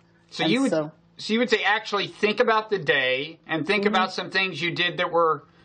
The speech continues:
Speaker 1: you know, like, "I
Speaker 2: Yeah.
Speaker 1: didn't run over anybody when I drove <laughs> home," you know, maybe something even more positive than that. But, um,
Speaker 2: Yes. <laughs>
Speaker 1: okay. Uh,
Speaker 2: Yeah,
Speaker 1: and
Speaker 2: well,
Speaker 1: then
Speaker 2: I mean, psychologists I hear say these days that a lot of research has been done saying one of the most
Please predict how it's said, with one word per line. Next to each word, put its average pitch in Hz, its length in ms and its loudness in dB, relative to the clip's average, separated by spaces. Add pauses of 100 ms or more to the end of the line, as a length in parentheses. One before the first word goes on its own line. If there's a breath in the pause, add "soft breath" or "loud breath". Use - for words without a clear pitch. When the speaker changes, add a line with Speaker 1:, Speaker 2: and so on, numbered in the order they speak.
Speaker 1:
you 233 120 2
know, 175 120 4
like, 165 200 2
"I 160 60 2
Speaker 2:
Yeah. 151 100 2
Speaker 1:
didn't 170 220 -2
run 170 220 4
over 165 320 2
anybody 170 460 0
when 160 120 -2
I 143 80 -2
drove 123 300 2
<laughs> - 100 0
home," 160 380 -2
you 160 180 -8
know, 131 180 -4 (600 loud breath)
maybe 202 240 0
something 190 340 -2
even 143 260 -2
more 131 160 2
positive 123 480 2
than 113 160 -4
that. 95 280 -4
But, 160 300 2
um, 151 260 4
Speaker 2:
Yes. 143 300 2
<laughs> - 760 -4
Speaker 1:
okay. 143 640 -2 (400 soft breath)
Uh, 165 140 4
Speaker 2:
Yeah, 262 80 10
Speaker 1:
and 254 100 10
Speaker 2:
well, 202 80 8
Speaker 1:
then 220 140 8
Speaker 2:
I 220 60 2
mean, 202 120 -6 (420)
psychologists 226 720 6
I 170 100 6
hear 165 220 6
say 156 440 2 (480)
these 160 260 0
days 151 360 2
that 151 360 4
a - 80 0
lot 156 180 6
of 147 120 -4
research 156 380 -2
has 139 160 -8
been 143 140 -8
done 147 280 -2
saying 147 260 -6
one 156 120 -2
of 156 60 -2
the 156 60 -2
most 156 380 -2